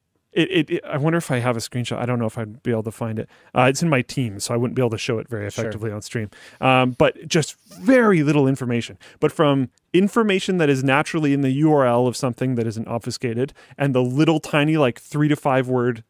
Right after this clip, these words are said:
Speaker 1: little snippet of each post,
Speaker 2: Yeah.
Speaker 1: it wrote this NVIDIA article.
Speaker 2: Wow.
Speaker 1: Which is, like,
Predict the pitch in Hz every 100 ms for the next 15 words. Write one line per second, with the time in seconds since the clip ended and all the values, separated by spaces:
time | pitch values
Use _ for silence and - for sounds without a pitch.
0 | _ - 127 135 123 - 139 139 185 -
1 | - 120 127 131 - - _ - 135 196
2 | 123 98 92 90 135 127 135 135 - 127
3 | - 120 113 110 98 110 - - 123 _
4 | _ _ - 95 101 95 139 127 135 135
5 | 117